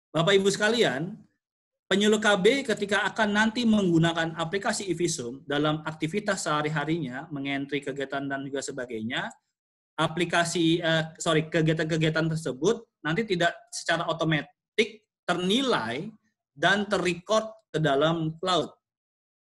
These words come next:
Kenapa begitu? Karena ada peran admin dari Kap Kota yang akan melakukan setidaknya tiga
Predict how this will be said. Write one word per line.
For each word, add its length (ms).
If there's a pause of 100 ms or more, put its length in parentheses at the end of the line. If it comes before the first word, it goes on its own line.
Kenapa 340
begitu? 680
Karena 680 (400)
ada 280
peran 360 (160)
admin 680
dari 440
Kap 240
Kota 560 (160)
yang 240
akan 480
melakukan 800 (240)
setidaknya 800 (160)
tiga 640